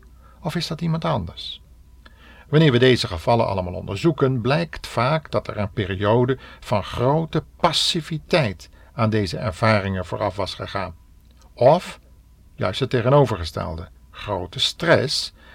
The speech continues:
waardoor men niet zich kon concentreren op het woord van God. We zien dus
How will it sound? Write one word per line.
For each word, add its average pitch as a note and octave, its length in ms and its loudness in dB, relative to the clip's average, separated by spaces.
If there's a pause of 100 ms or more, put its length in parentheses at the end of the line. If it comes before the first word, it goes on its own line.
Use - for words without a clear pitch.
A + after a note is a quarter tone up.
waardoor C3+ 340 4
men F#2+ 280 0
niet B2+ 420 0
zich - 260 -6
kon B2+ 180 -2
concentreren G2+ 800 -4
op A2 80 -4
het G#2 140 -8
woord E2 240 -10
van B2+ 140 -6
God. - 380 -12 (1200)
We G2+ 80 -8
zien A#2 280 2
dus A2 420 0